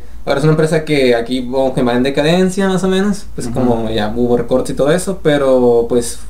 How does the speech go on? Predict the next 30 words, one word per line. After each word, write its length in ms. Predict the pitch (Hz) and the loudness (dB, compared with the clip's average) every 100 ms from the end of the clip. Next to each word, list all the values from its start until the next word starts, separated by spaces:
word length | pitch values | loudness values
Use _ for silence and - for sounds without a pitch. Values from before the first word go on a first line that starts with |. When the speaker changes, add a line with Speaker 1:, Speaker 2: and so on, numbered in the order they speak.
| - | -6
Speaker 1:
fue 140 | 135 | -2
solidaria 400 | 147 147 127 156 | 0 2 2 2
en 60 | 151 | -2
eso, 200 | 156 147 | -4 -6
al 120 | 127 | -2
menos, 260 | 135 - | -2 -2
Speaker 2:
Ajá. 80 | - | -4
Speaker 1:
¿no? 180 | 156 175 | -4 -4
Este, 560 | 139 127 - 123 113 110 - - - - - - - - - - | -4 -4 -2 0 0 -4 -8 -8 -8 -8 -8 -6 -6 -8 -8 -6
y, 460 | - 135 131 131 127 | 0 2 4 4 4
este, 360 | 123 - 131 123 | 2 -2 0 2
básicamente, 640 | 143 196 202 240 262 240 | 2 2 0 0 -4 -2
este, 500 | 170 156 165 147 131 | -2 0 0 2 2
la 320 | 123 120 131 | 0 0 0
pandemia 360 | 135 127 131 160 | 0 0 0 0
para 160 | 165 139 | 0 0
mí 300 | 127 143 143 | -2 -2 0
empezó 580 | 156 151 120 170 214 214 | 0 2 2 2 0 -2
de 140 | 156 | -4
que, 180 | - 127 | 0 0
ok, 120 | 131 143 131 - | 2 0 0 0
tú 80 | |
vas 120 | 151 147 | 0 0
a 20 | |
estar 340 | 143 156 156 - 135 | 0 0 0 -4 -2
ahí 160 | 156 | 2
guardado, 480 | 160 156 175 233 254 - - | 4 4 2 0 -4 -8 -10
y 80 | 139 | -4
yo, 220 | 131 123 - - - | -4 -6 -10 -10 -10
Simón, 340 | - 139 175 | -6 -4 -2